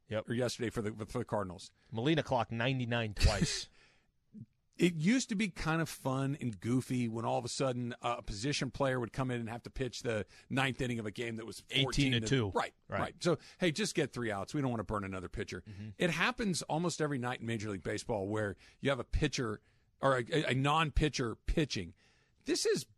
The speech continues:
Speaker 2: bad for baseball.
Speaker 1: Mm.
Speaker 2: That, that, that you can't have so many games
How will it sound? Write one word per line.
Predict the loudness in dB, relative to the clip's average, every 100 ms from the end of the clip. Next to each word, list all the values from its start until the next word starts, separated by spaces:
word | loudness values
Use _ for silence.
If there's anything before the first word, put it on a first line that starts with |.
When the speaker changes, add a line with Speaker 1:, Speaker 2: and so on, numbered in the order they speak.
| -2
Speaker 2:
bad | 0 2 2
for | 0 -2
baseball. | 0 -2 -4 -6 -6
Speaker 1:
Mm. | -10 0
Speaker 2:
That, | 2 2
that, | 0 0
that | 0
you | 0
can't | -2 -6 -4
have | -2 -2
so | -2 0 2 2
many | 2 0
games | -2 -2 0 -2 -4 -8